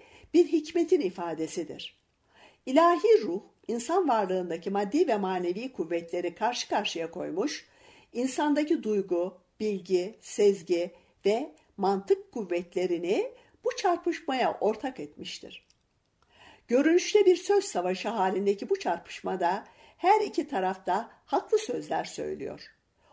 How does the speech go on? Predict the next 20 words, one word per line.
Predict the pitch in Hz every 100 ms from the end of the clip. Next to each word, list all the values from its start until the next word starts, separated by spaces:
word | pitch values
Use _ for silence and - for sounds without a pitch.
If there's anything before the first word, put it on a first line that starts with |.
| _ 214
O | 214
kadar | 185 180 427 -
ki | 233 156 - _ _
Süleyman'ın | - - 233 220 202 202 262 233 - _ _
maddi | 208 233 - 349 381
kuvveti | 220 185 202 - 170 - - _
ve | 214
madde | 196 190 190 - 415
mantığını | 262 208 208 202 190 196 214 170 -
temsil | - 185 - 403
eden | 262 - 156 156 - _
kargaya | - 170 165 165 160 240 427 - _ _ -
hak | 453 - -
verecek | 190 180 170 175 160 -
hallere | - 180 180 180 165
girdiği, | 175 165 151 156 185 359 415 - - _ -
bu | 466
mantığa | 285 214 202 196 170 185 302 - -
aldandığı | 208 202 233 233 226 254 262
oluyor. | - 190 277 139 - -